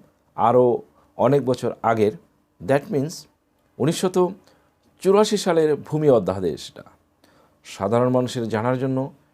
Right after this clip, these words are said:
ভিডিওটির মাধ্যমে সম্পূর্ণ বিষয়টি উপস্থাপন করছি।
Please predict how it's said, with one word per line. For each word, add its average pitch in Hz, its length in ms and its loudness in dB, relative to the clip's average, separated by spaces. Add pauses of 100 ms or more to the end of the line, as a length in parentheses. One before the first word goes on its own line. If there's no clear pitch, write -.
(240)
ভিডিওটির 123 440 -2
মাধ্যমে 117 380 -4 (440)
সম্পূর্ণ 117 460 -4
বিষয়টি 113 360 -4
উপস্থাপন 123 520 -10 (460)
করছি। - 320 -10